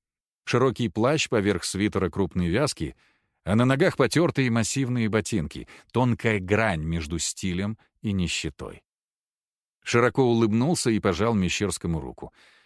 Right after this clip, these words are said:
"Виктор Анатольевич, здравствуйте". "Привет. Прости за срочность. Надеюсь, не отвлек от важных дел?" "Что вы! Я обрадовался вашему звонку".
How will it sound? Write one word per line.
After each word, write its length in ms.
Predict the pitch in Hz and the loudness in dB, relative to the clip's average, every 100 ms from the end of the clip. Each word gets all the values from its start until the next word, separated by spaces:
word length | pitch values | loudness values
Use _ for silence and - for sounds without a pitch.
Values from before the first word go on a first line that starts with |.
| _ _ _ | _ _ _
"Виктор 340 | 92 123 - | -4 -2 0
Анатольевич, 480 | 131 123 120 98 - | 0 0 0 -2 -4
здравствуйте". 680 | 92 80 131 - 87 - - - _ _ _ _ _ _ _ | -4 0 0 0 -4 -6 -10 -16 _ _ _ _ _ _ _
"Привет. 420 | - 98 98 - _ _ _ _ _ _ | -4 -4 -6 -18 _ _ _ _ _ _
Прости 320 | 135 131 - | -2 0 0
за 140 | 107 80 | 0 -2
срочность. 600 | - 58 - 76 - - | -6 -10 -10 -10 -10 -8
Надеюсь, 460 | - 104 120 107 113 | -4 -2 -2 -2 0
не 100 | 113 | 0
отвлек 320 | 104 139 175 | 0 0 0
от 100 | 151 | 0
важных 340 | 95 69 58 | -2 -2 -8
дел?" 240 | 57 53 - - - _ | -12 -14 -16 -20 -20 _
"Что 400 | - - 160 151 | -8 2 4 4
вы! 180 | 104 - _ _ _ | 2 -4 _ _ _
Я 240 | 101 127 160 | 0 4 4
обрадовался 600 | 143 147 139 120 110 117 | 4 4 4 2 0 0
вашему 340 | 101 - 90 | 0 0 -2
звонку". 460 | 76 76 - - | -4 -8 -10 -16